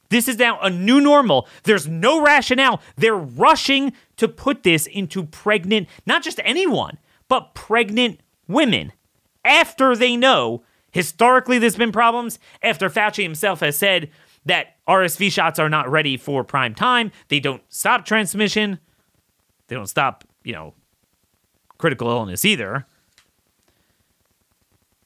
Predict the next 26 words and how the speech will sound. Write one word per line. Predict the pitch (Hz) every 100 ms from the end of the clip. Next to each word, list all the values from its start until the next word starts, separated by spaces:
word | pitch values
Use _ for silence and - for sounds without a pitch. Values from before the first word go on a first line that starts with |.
| _ _ _ _ _ _ _
I | 196
mean, | 208 196 -
on | 185
top | 165 254 269
of |
this, | 156 131
the | 147
F | 170
D | - 202
A |
already | 170 165 214
approved | 190 - 202
G | 156
S | 180
K's | - 175 -
shot | 160 143
for | 151
seniors, | 151 117 113 143 - _ _
which | - 180
they | 175 151 - -
admitted | 185 175 285 214 -
can | 233 196 -
overstimulate | 285 285 277 285 - - - - 269 214 170 170 226 _
the | 208
immune | 247 170 135
system. | 127 127 - 123